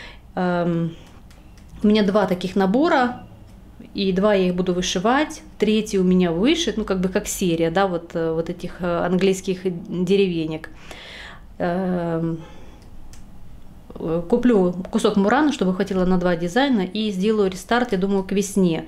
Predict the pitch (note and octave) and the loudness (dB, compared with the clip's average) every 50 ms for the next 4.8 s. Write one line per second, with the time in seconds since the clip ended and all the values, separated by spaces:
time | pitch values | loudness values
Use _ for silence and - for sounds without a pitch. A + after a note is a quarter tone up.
0 | - - - - - - F#3+ F#3 - G3 F3+ E3+ E3+ E3+ - F3 F3 F3+ A#3+ D4+ | -12 -16 -18 -18 -6 -4 -2 0 2 2 0 0 -2 -2 -2 -4 -2 0 0 0
1 | D#4 D#4 D#4 G3+ F#3 - F#3+ F3+ E3+ E3+ E3 - F#3 F3+ E3+ E3 E3 - F#3 F#3 | 0 -2 -4 -6 -4 -2 -2 -2 -2 -2 -2 -2 -2 -2 -2 -2 -2 -2 -2 0
2 | F#3+ A#3+ D4 D#4 D4+ D#4 - - - - - - - - - - - - - E3 | 0 2 0 0 0 -2 -6 -14 -18 -20 -20 -20 -20 -18 -16 -16 -10 -4 -4 -2
3 | E3 E3+ F3+ E3+ F3 F3 E3+ F3+ F3+ E3 E3 E3 E3+ E3+ E3+ E3 E3 D#3+ D#3+ D#3+ | 0 0 0 0 -2 -2 0 2 2 4 2 2 2 0 0 0 0 -2 -4 -6
4 | - - - - - - - D4 D4+ D#4 - C4 C4 C4 C4 C4 | -8 -14 -18 -16 -6 -2 0 0 0 0 0 2 2 0 0 -4